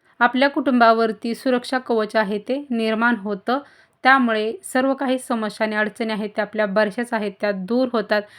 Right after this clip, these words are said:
यासाठी आपल्याला आपल्या कुलस्वामिनीची, कुलदेवीची या शुक्रवारी आहे ती सेवा आहे ती करायची आहे.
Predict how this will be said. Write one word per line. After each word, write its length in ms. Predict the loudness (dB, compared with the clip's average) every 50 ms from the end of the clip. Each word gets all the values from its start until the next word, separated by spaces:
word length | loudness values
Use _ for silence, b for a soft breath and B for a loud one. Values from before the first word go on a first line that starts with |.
| B B B B 0
यासाठी 420 | 4 4 4 6 4 0 2 2
आपल्याला 420 | 2 2 2 0 0 0 0 0 -2
आपल्या 300 | -4 -6 -4 -4 -4 -4
कुलस्वामिनीची, 840 | -4 -4 -4 -4 -4 -2 -2 -2 -2 -2 -4 -6 -6 -8 -8 -10 -8
कुलदेवीची 720 | -4 -2 -2 0 0 0 -2 -2 -4 -6 -6 -8 -6 -4
या 120 | -4 -4 -4
शुक्रवारी 480 | -6 -10 -10 -6 -2 0 0 2 2 2
आहे 200 | 0 0 -2 -4
ती 180 | -4 -6 -8
सेवा 300 | -6 -4 -2 0 2 2
आहे 160 | 2 0 -2
ती 200 | -6 -6 -10 -10 0
करायची 380 | 0 2 2 2 0 0 2 0
आहे. 240 | 0 2 0 -2